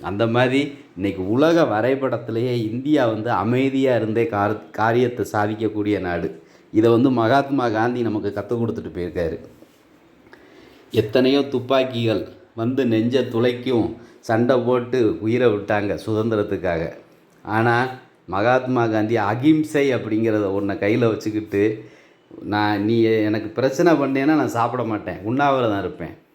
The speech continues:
அப்படின்னு அவங்கள மிரட்டினாரு. ஆயுதமே இல்லாம மிரட்டினாரு.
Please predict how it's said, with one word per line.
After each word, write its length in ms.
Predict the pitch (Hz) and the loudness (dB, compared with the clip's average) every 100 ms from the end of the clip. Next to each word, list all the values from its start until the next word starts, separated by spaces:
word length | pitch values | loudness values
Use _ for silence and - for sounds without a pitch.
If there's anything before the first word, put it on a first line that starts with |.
| _ | _
அப்படின்னு 760 | 82 110 139 139 139 147 160 - - - - | -12 -10 -2 2 4 4 2 -2 -10 -20 -6
அவங்கள 540 | 92 113 110 104 95 - - - - - _ 104 | -2 0 2 0 -2 -6 -14 -18 -20 -20 _ 0
மிரட்டினாரு. 760 | 143 180 - 156 117 95 78 - 90 | 2 0 -2 -2 0 0 -4 -8 -4
ஆயுதமே 460 | 113 123 135 143 160 | -2 0 0 4 4
இல்லாம 460 | 127 123 117 113 95 | 4 0 0 -2 -4
மிரட்டினாரு. 460 | 92 98 92 85 | -8 -6 -6 -6